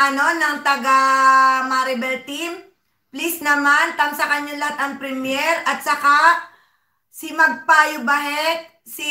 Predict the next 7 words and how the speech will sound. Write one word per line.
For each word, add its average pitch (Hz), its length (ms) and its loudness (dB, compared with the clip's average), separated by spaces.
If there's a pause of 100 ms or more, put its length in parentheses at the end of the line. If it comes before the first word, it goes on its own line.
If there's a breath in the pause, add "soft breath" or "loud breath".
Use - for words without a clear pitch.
(580)
Bitang's 294 480 -2
Channel, 277 800 -2 (400)
si, 302 260 -10 (1000)
sino 311 240 -10
pa 294 80 -6
bang 294 240 0
walang 294 340 0